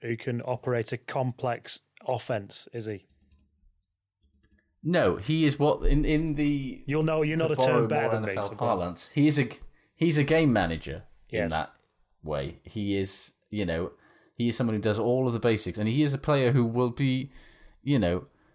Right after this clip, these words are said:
Speaker 2: he won't be appreciated for his qualities until he's gone by Wales fans in the manner of Stephen Jones, in the manner of Neil
Speaker 1: Yep.
Speaker 2: Jenkins, because what he does, he does incredibly well. However, Wales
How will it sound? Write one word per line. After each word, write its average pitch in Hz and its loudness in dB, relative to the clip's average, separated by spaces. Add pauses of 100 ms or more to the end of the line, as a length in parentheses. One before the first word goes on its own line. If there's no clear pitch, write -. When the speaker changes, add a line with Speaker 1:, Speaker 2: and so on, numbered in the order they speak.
(140)
Speaker 2:
he 143 0
won't 156 0
be 127 4
appreciated 104 0
for - -6
his 92 -2
qualities 92 -2
until 92 -4
he's 90 -4
gone 87 0
by 78 -6
Wales 76 -4
fans 76 -10
in 90 -2
the 87 -4
manner 82 -4
of - -8
Stephen 82 -8
Jones, 78 -6
in 85 -6
the 82 -6
manner 80 -6
of 78 -10
Neil 71 -4
Speaker 1:
Yep. 107 -2
Speaker 2:
Jenkins, 71 -10
because - -14
what 90 -4
he 90 -4
does, 80 -6
he 80 -8
does 78 -6
incredibly 80 -6
well. 73 -4 (220)
However, 90 0 (600)
Wales 98 2